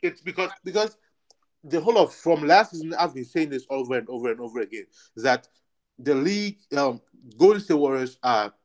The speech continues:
competing for championships and rebuilding at the same time. So because, uh, uh,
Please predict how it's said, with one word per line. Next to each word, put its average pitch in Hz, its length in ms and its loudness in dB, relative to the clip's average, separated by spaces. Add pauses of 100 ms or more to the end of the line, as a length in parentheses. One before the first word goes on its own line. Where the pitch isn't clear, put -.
(100)
competing 139 440 -8
for - 100 -2
championships 123 760 -2
and 117 200 -4 (380)
rebuilding 143 580 2
at 117 100 2
the 110 80 0
same 175 300 2
time. 107 320 -4 (360)
So 160 340 4 (600)
because, 175 420 4 (120)
uh, 156 140 0
uh, 139 40 -2